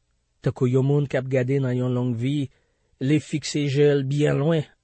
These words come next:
atravè syèk yo, el reponn, sa va pran anpil tan. Ben,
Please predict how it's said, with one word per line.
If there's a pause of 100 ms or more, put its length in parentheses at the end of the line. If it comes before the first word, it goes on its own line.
(100)
atravè
syèk
yo,
el
reponn, (800)
sa
va
pran
anpil
tan. (1300)
Ben,